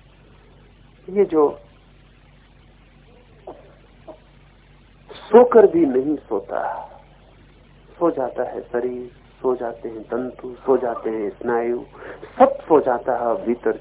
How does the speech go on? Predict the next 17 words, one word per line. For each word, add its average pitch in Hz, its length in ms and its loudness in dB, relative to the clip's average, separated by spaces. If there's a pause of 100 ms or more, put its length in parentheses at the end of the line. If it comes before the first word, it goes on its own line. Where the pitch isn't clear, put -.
चेतना 104 320 -4
का 101 160 -12
दिया 90 300 -10
जला - 260 -14
रहता - 340 -20
है। - 80 -20 (2500)
घिर - 180 6
जाते 156 340 6
हैं 104 220 -4
बादल 117 360 2
चारों 110 360 -2
तरफ 107 320 -12
और 104 80 -12
सूरज 107 340 -10 (260)
अपनी 104 280 -10
रोशनी 101 380 -8
में 92 140 -20